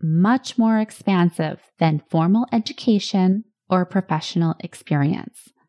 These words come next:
Mona Lisa worked in her dad's garage, and Chutney had a bunch of perms.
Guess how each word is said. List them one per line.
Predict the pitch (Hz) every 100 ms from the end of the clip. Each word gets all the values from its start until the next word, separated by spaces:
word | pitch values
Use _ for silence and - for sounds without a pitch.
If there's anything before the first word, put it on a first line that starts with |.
| _ _ _ _ _ _ _ _
Mona | 175 180 233 277
Lisa | 247 247 254 240
worked | 185 190
in | 208
her | 214
dad's | 214 190 190 -
garage, | 262 220 165 170 180 185 - _ _ _
and | 170 160
Chutney | - 175 - 214
had | 196 185
a | 156
bunch | 156 156
of | 175 -
perms. | 151 - 50 -